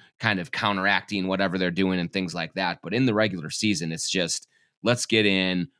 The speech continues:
play the way that you wanna play, and, and not make this too difficult." And I think that that allows his players also to, to play a lot more freely and with a, with a little bit more comfort, uh, in, in what they're doing.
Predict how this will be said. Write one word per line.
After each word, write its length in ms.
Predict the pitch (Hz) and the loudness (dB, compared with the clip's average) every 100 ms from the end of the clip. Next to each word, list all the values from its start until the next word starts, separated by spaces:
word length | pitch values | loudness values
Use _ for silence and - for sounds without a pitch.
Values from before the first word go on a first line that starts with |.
| _ - | _ 0
play 220 | 113 113 | 2 4
the 80 | 104 | 4
way 140 | 104 | 2
that 140 | 95 | 2
you 100 | 82 | 0
wanna 200 | 87 87 | -2 -4
play, 480 | 78 82 82 78 78 _ _ | -4 -6 -6 -8 -10 _ _
and, 320 | 98 90 87 - | 0 2 0 -2
and 160 | 95 92 | -2 0
not 220 | 98 65 | 0 0
make 180 | 95 - | -2 -2
this 180 | 82 | -8
too 160 | - 90 | -2 -2
difficult." 480 | 87 90 - 85 - | -2 -6 -4 -4 -4
And 80 | 82 | -6
I 60 | |
think 240 | - 107 101 | -2 -2 0
that 200 | 95 - | 0 2
that 200 | 107 - | 2 2
allows 460 | 104 87 85 95 | 0 2 0 0
his 140 | 107 95 | -2 -4
players 480 | - 113 123 95 101 | 0 2 4 2 2
also 500 | 123 - 85 78 - _ - _ _ | 0 0 -2 -2 -6 _ -20 _ _
to, 280 | - 107 - | 0 2 2
to 140 | - 101 | -2 -6
play 280 | - 98 | 2 2
a 40 | 90 | 4
lot 200 | 92 - | 2 0
more 320 | 98 92 87 | 0 0 -2
freely 680 | - 98 98 90 92 95 - | -4 -2 0 0 2 2 2
and 480 | 90 85 85 87 82 | 0 0 0 -2 -2
with 220 | 98 95 | -4 -2
a, 80 | 98 - | -4 -2
with 200 | 95 90 | -2 -2
a 40 | |
little 200 | 87 92 | -4 -2
bit 100 | 90 | -2
more 220 | 85 87 | -2 -4
comfort, 540 | - 95 - 87 85 - _ - _ - | -2 -2 -2 -4 -4 -6 _ -20 _ -2
uh, 160 | 90 - | 0 2
in, 200 | 95 92 | 0 0
in 140 | 90 87 | 0 -2
what 160 | 85 | -4
they're 140 | 78 78 | -6 -8
doing. 300 | 73 65 | -8 -12